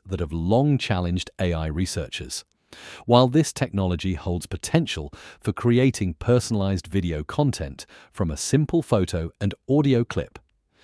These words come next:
it also raises ethical concerns around potential misuse for impersonation or misinformation. Finally, Stack Overflow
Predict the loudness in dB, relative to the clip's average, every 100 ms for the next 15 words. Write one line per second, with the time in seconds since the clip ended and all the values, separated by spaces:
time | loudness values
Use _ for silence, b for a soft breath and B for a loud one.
0 | b b b -2 2 4 4 2 2 2
1 | 0 -2 -4 -4 -2 -2 -2 -2 -2 -2
2 | -4 -4 -6 -12 -14 b b b -2 0
3 | -2 -4 -6 -8 -4 -2 -2 0 2 0
4 | -4 -6 -6 -10 -12 b b -10 -8 2
5 | 2 2 2 0 0 -2 -4 -8 -10 _
6 | _ _ -6 -2 -2 -2 -4 -2 -2 -2
7 | -4 -10 -12 -18 _ _ _ _ _ _
8 | _ _ _ _ _ _ _ 0 4 4
9 | 2 -4 -16 _ _ _ _ _ _ B
10 | B B -8 2 2 2 4 4 4 -2
11 | -6 -6